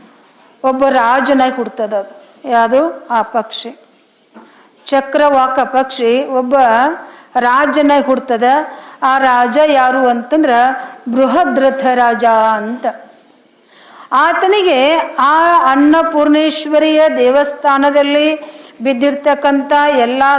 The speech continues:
ಧಾನ್ಯಗಳನ್ನ ತಿಂದದಕ್ಕಾಗಿ ಹಿಂದಿನ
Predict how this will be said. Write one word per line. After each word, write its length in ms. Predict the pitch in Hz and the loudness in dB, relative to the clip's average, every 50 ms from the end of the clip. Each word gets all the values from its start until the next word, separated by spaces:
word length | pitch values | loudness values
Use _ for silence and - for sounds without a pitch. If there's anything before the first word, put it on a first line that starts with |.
| 233 226 220 | -2 -4 -6
ಧಾನ್ಯಗಳನ್ನ 720 | 247 - 208 220 240 269 294 311 302 294 294 285 294 302 320 | -6 -4 -2 0 0 2 2 2 2 2 2 2 2 2 0
ತಿಂದದಕ್ಕಾಗಿ 1120 | 294 - 269 254 254 269 269 277 269 269 - 262 262 277 302 302 285 254 240 254 269 294 311 311 - - - - - - - | 0 -2 -2 -2 -2 0 0 -2 -2 -2 0 0 2 2 2 2 0 0 2 2 0 0 -2 -4 -6 -14 -20 -20 -20 -20 -12
ಹಿಂದಿನ 560 | - - 247 277 277 294 285 285 285 349 349 | -4 0 2 4 4 4 4 4 4 2 2